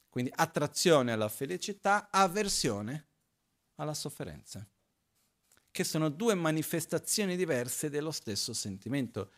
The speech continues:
Non è possibile desiderare che uno sia felice e desiderare che soffra allo stesso tempo.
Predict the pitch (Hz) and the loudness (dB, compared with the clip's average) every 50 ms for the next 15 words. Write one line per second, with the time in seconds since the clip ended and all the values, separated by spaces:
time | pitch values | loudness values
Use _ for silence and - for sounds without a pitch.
0 | _ _ _ _ _ _ _ _ - - 139 151 185 226 214 - 151 143 - - | _ _ _ _ _ _ _ _ -2 0 2 4 4 4 2 2 2 2 2 2
1 | - 156 147 123 147 139 139 139 127 113 113 139 131 107 139 131 113 139 135 147 | 2 0 -2 -2 0 2 2 2 2 2 2 0 2 2 2 2 2 2 4 4
2 | 165 175 170 151 - - 151 139 135 131 131 127 - - 151 135 - - - 127 | 4 2 2 0 0 0 0 2 2 0 -2 -2 -2 0 0 0 0 0 -2 -2
3 | 120 143 160 156 - - - 165 - 143 135 123 131 127 110 135 123 117 127 117 | -2 -2 -4 -4 -2 -2 -2 0 2 2 2 4 2 2 2 0 0 0 0 2
4 | 135 131 131 131 - - - 113 - - 135 110 101 - - 107 101 101 104 - | 2 2 0 0 -2 -2 -2 -2 0 0 0 -2 -2 -4 -4 -4 -2 -4 -4 -6
5 | - 104 95 - 104 95 - - - - 98 - 95 - | -6 -6 -6 -4 -4 -6 -6 -6 -6 -8 -10 -12 -12 -12